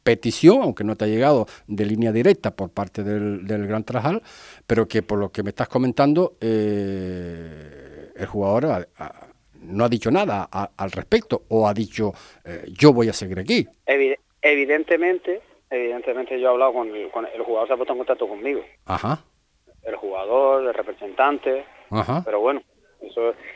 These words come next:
Speaker 2: eso como quien dice, conversación de nosotros tres, pero nosotros estamos tranquilos como
Speaker 1: Vale.
Speaker 2: club.
Speaker 1: Pues eso es, eso es lo más importante. Y lo más importante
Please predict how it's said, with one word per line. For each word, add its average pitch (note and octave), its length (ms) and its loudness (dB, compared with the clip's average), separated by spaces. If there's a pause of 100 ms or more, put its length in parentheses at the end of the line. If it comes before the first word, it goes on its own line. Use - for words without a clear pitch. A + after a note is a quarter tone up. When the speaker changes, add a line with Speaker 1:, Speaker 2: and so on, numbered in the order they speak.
(140)
Speaker 2:
eso B2+ 220 -2
como B2+ 200 -4
quien B2+ 140 -2
dice, D#3 180 -2
conversación C3+ 480 2
de C#3 80 -2
nosotros D3 320 0
tres, A#3 340 2
pero G#3+ 360 2 (160)
nosotros B2+ 300 -2
estamos C3 260 0
tranquilos B2+ 460 -2 (280)
como A2 140 -2
Speaker 1:
Vale. G#2+ 120 -6
Speaker 2:
club. B2 200 -4 (260)
Speaker 1:
Pues A#2 220 2
eso D3 320 6
es, C3+ 280 4
eso D3 300 2
es C3+ 60 6
lo B2+ 140 4
más A#2 200 0
importante. G2+ 520 -4
Y A2+ 40 0
lo D3+ 100 8
más G#3+ 160 6
importante F3+ 640 6